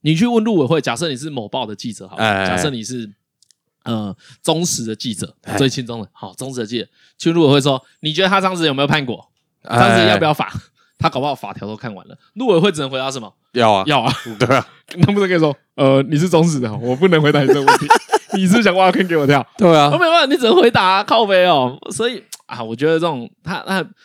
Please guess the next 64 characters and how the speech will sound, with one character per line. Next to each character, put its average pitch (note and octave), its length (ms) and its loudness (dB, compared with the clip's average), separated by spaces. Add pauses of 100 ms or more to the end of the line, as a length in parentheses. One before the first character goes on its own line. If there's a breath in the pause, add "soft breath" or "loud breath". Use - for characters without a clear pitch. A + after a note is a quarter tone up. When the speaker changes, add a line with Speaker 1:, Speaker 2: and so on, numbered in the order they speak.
(120)
Speaker 1:
他 F3+ 120 -6
在 F#3+ 80 -6
中 F3+ 140 -8
国 D3+ 100 -8
赚 D3+ 140 -6
太 D3 120 -2
多 B2 140 -4
钱 G#2 160 -10
了 F#2+ 100 -16
啊， F#2 120 -16
大 B2+ 120 -8
家 C3 60 -4
不 A#2+ 80 -12
要 A2 140 -8
去 A#2 100 -16
帮 A2 140 -12
他 G#2+ 60 -12
护 A2 140 -12
航 F#2+ 220 -14
啊。 C#2 140 -20 (500)
就 A#2+ 100 -10
是 G#2+ 400 -10 (420)
Speaker 2:
啊， F#3+ 100 2
他 B3+ 80 4
在 A3 60 2
中 B3 120 6
国 G3+ 80 6
赚 G3 100 6
很 C3+ 80 6
多 C#3 100 6
钱 B2 140 2
吗？ G2+ 120 2
我 G2 120 2
不 F#2+ 80 -4
知-， G2+ 140 -8
因 D#3 140 2
为 D#3 40 6
我 G2+ 80 2
不 - 80 2
知 F#2 100 -6
道 F#2+ 160 2
啊。 D#2+ 100 -10
Speaker 1:
我， D3 60 -4
我 - 60 -6
干， E3 160 -4
你 A#2+ 60 -8
知 A2+ 60 -6
道 D3 80 -2
他 D#3 100 -4
赚 D3 180 -4
多 B2 140 -6
少 G#2+ 180 -12
吗？ - 120 -20
Speaker 2:
我 G2+ 300 0
不 G2 120 -2
知 F#2 80 -2
道。 C3 80 0
Speaker 1:
他 F#3+ 60 4
半 E3 40 -4
年 A2+ 140 -10
赚 C#3 180 -6
三 A#2 280 -4
亿。 A#2+ 200 -14 (300 soft breath)
Speaker 2:
啊？ - 80 4